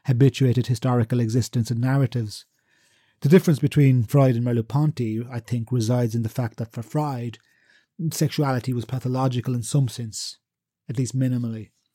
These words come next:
For Merleau-Ponty, our sexuality, even our sexual history, is vital and necessary part of our lives because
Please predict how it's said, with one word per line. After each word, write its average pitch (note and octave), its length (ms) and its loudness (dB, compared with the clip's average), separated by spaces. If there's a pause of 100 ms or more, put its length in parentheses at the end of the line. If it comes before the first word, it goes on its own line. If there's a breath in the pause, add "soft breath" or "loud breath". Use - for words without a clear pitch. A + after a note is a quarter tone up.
(380)
For D#3 120 4
Merleau-Ponty, C#3 520 2
our A#2+ 100 0
sexuality, B2+ 960 -4
even C3 220 0
our A#2+ 100 -2
sexual A#2 360 -8
history, B2+ 360 -2
is A2 100 0
vital B2+ 480 -2 (400 soft breath)
and B2+ 120 -4
necessary B2+ 400 0
part A#2+ 520 -4 (300 soft breath)
of A#2 120 -2
our A#2+ 140 4
lives B2 440 2
because A2+ 360 -2